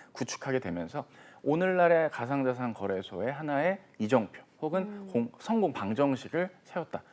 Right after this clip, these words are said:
Speaker 1: 이렇게 좀 이해해 주시면 좋겠습니다.
Speaker 2: 네, 그런데 이쯤에서 궁금한 점이 있습니다, 쌤. 이 코인베이스 설립 시점에 비트코인 가격이 지금처럼 꽤 큰 금액이 아니었을 것 같은데
Speaker 1: 그쵸.
Speaker 2: 어떤가요?
Speaker 1: 실제로 여-,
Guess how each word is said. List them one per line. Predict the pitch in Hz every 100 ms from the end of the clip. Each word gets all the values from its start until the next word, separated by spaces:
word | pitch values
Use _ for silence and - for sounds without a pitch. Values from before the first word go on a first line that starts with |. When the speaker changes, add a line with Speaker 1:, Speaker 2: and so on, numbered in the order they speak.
| -
Speaker 1:
이렇게 | 139 143
좀 | 131 101
이해해 | 98 107
주시면 | 95 - 80
좋겠습니다. | - - - 196
Speaker 2:
네, | 190 180 180
그런데 | 247 247
이쯤에서 | - 311 349 320
궁금한 | 320 254 339 392 320
점이 | 277 202
있습니다, | - 180 160
쌤. | 156 - 156 170 185 160 139 - -
이 | 208
코인베이스 | - 494 571 539 -
설립 | 359 466 427
시점에 | - - 403 370 240 226
비트코인 | 220 208 320 359 320 285
가격이 | 226 202 214
지금처럼 | 220 220 294 311 277 277
꽤 | 381 359
큰 | - 480
금액이 | 539 440 190
아니었을 | 156 233 302 277 262
것 | 220
같은데 | 233 - 185 190
Speaker 1:
그쵸. | 196 277
Speaker 2:
어떤가요? | 269 165 247 202 151 -
Speaker 1:
실제로 | - 165 - 156 143 127 90
여-, | 90